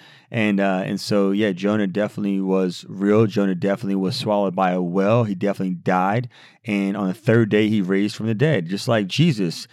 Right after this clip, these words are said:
died. And on the third day, raised from, was raised from the dead. So, uh, yeah, so,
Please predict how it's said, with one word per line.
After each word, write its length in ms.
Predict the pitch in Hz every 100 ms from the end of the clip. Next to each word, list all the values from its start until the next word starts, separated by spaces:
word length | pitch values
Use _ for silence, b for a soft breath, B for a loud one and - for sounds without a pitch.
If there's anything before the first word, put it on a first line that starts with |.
| b _
died. 400 | - 101 110 110
And 100 | 110
on 100 | 98
the 60 | 98
third 300 | - 107 107
day, 200 | 104 107
raised 300 | 95 104 107
from, 220 | 110 113
was 140 | 113 92
raised 180 | 104
from 80 | 113
the 60 | 113
dead. 260 | 135 143
So, 280 | 92 107 98 92 B B B B
uh, 240 | 110 104 104
yeah, 160 | 156
so, 240 | 131 -